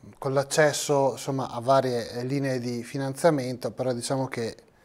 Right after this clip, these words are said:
voi per la posizione e per i confini geografici avete la possibilità di attingere al fondo comuni confinanti.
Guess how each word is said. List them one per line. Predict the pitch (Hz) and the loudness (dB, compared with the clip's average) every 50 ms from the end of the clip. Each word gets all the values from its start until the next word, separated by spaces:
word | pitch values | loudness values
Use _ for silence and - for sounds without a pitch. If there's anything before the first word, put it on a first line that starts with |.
| _ _ _ _ _ | _ _ _ _ _
voi | 135 135 151 151 135 127 | 4 6 8 8 8 6
per | - - 151 143 | 4 4 6 6
la | 139 | 6
posizione | 135 139 - 123 127 127 - - - 143 147 143 139 131 120 117 107 98 | 4 2 -2 -4 -4 -6 -8 0 4 6 8 8 8 6 4 0 -6 -10
e | - - 120 120 | -8 -6 -6 -6
per | 117 - - 123 117 113 110 - | -4 -4 -2 -2 -2 -2 -4 -6
i | 131 127 | -6 -4
confini | - 143 135 135 - 160 139 127 | -2 -4 -2 0 0 0 0 0
geografici | 117 139 175 147 147 127 117 - - 135 - - | 2 2 4 4 4 2 0 -2 -6 -8 -6 -6
avete | 131 120 123 - 123 | -6 -6 -6 -4 -6
la | 120 | -6
possibilità | - - 127 - - 143 139 131 127 117 - 123 113 107 - - - - - - - - - - - - | -4 -6 -6 -4 -4 -2 -2 -2 -2 -2 -2 -4 -4 -4 -6 -12 -18 -20 -18 -18 -18 -18 -20 -20 -12 -6
di | - 147 160 | 2 4 4
attingere | 160 160 - - 151 139 135 123 139 139 139 139 131 | 4 4 2 -2 -2 0 2 2 4 6 6 4 4
al | - 139 131 | 2 0 0
fondo | - - 135 131 131 135 | 0 -2 -2 0 0 -2
comuni | 131 - 131 123 123 123 123 123 123 123 113 - | -2 -2 -4 -4 -4 -4 -4 -4 -6 -8 -8 -8
confinanti. | - 127 127 117 - - 127 120 113 110 107 107 107 104 - - 117 110 | -8 -8 -8 -8 -8 -8 -8 -8 -8 -8 -10 -10 -12 -12 -12 -12 -12 -12